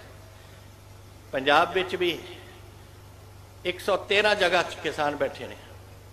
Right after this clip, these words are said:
ਇਹਦਾ ਫਾਇਦਾ ਕੀ ਹੋਊਗਾ? ਆਰਥਿਕ ਤੌਰ ਤੇ ਨੁਕਸਾਨ ਪੰਜਾਬ ਦਾ ਹੀ ਹੋਊ।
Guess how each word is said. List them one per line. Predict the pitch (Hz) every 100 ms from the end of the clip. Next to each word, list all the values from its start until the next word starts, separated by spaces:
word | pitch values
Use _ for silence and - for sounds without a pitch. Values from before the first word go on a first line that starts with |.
| - - - - - - - - - - -
ਇਹਦਾ | 165 170
ਫਾਇਦਾ | 160 156
ਕੀ | 160 160
ਹੋਊਗਾ? | 143 120 - - - - - - - - - -
ਆਰਥਿਕ | 160 156 185 -
ਤੌਰ | 170
ਤੇ | 165 180 170
ਨੁਕਸਾਨ | 160 156 151 156
ਪੰਜਾਬ | 156 143 135
ਦਾ | 170
ਹੀ | 180
ਹੋਊ। | 143